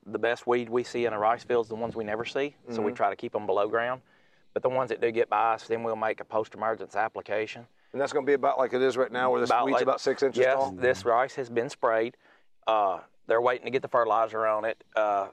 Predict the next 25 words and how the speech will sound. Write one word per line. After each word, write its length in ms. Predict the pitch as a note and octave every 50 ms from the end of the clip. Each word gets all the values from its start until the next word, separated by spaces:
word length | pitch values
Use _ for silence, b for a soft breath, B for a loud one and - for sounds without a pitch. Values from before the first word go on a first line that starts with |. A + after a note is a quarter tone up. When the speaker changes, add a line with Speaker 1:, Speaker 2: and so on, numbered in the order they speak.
| - -
Speaker 1:
that's 240 | G#2+ G#2+ G#2+ - -
be 120 | - A#2+
the 100 | A2+ A#2+
next 240 | B2 C#3 C#3+ - -
step. 260 | - B2+ G#2 F#2 - -
With, 180 | G#2+ G#2+ G#2+ G#2
we'll 280 | G#2+ A2 A2 G#2+ G#2+
apply 340 | G2+ - - A2 G#2+ G#2+ A#2
with 140 | A2+ A#2 A#2
an 80 | B2
airplane, 600 | C3 B2+ C3 B2 - C3+ B2+ B2+ B2+ C3 C3 B2 F2+
the 80 | A2+
granular 400 | G2 A#2 A2+ A#2+ B2+ C3+ C3 C3+
fertilizer, 640 | C3+ - C3 C3 C3 B2+ B2+ B2+ C3 C3 A#2+ C3 B2 - _ _ _ _ - - - _ _ _ _ _ - -
and, 540 | B2 B2 A#2+ A#2+ A#2+ A#2 A2+ A2 G#2+ G#2 - -
uh, 380 | - A2+ A2 G#2+ G2+ F2+ F2 - - - - - - _ _ _ _ - - -
and 140 | - A#2 A2 A2
then 140 | G#2+ G#2+
they'll 140 | A2 A2 G#2
bring 220 | G2+ G#2+ G#2 G#2 G#2+
the 80 | A2
flood. 300 | - - A2 G#2 F#2+ F2 - - _ - - _ -
Speaker 2:
Got 220 | - - A#2+ A2+ G#2
it. 80 | - _ b b b b b b b
So 320 | - C3 C3 B2+ B2+ B2